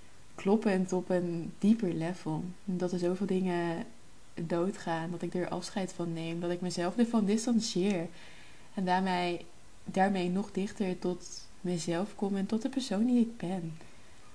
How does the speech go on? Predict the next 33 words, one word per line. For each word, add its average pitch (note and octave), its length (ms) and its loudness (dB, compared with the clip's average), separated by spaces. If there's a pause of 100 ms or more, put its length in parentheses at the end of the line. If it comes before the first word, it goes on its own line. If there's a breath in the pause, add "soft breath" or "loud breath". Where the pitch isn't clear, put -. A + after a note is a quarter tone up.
(500 loud breath)
Het - 80 -14
is - 40 -10
misschien C4 260 4
ook B3 80 6
wel A#3 120 8
een A3 80 8
hele G#3 240 6
mooie G3 280 4
voor A#3 160 4
jezelf G#3 440 4
om G3 100 4
daar F#3+ 120 2
eens G3 220 -2
bewust F3 440 -2
van F#3+ 200 0
te E3+ 120 -4
zijn. E3 340 -4 (800 loud breath)
Wat, G3+ 360 4
wat G#3+ 200 6
zie A#3 200 10
ik A#3+ 120 4
om A3+ 100 8
me G#3 80 6
heen? E3+ 440 0
Wat, F#3+ 260 -2
wat G#3 180 -4
spiegelt - 560 6
de E3+ 100 0
wereld E3+ 380 0
naar E3+ 140 0
mij? E3 340 -4
En F#3 140 0
hoe A3 320 8